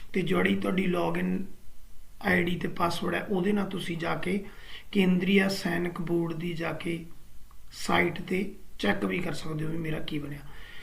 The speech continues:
ਆ ਨੀਚੇ ਜਿਹੜੀ ਗੱਲ ਲਿਖੀ ਹੈ, ਇਹਨੂੰ ਵੀ ਧਿਆਨ ਨਾਲ ਪੜ੍ਹਿਆ ਕਰੋ ਥੋੜ੍ਹਾ ਜਿਹਾ। "This is a,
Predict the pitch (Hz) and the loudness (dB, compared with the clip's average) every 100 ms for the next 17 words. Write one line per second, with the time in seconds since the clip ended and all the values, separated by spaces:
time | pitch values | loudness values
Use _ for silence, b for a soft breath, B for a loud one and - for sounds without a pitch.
0 | B B - - - 262 - - 285 254 | B B 6 8 8 8 8 8 6 6
1 | 226 214 - 185 170 - - 226 277 302 | 6 4 2 4 4 4 2 4 6 4
2 | 302 285 247 226 196 180 180 180 156 156 | 6 6 8 6 6 4 4 2 2 4
3 | 165 151 - B B B B - 170 220 | 4 2 -2 B B B B 0 4 4
4 | - - 123 | 6 6 8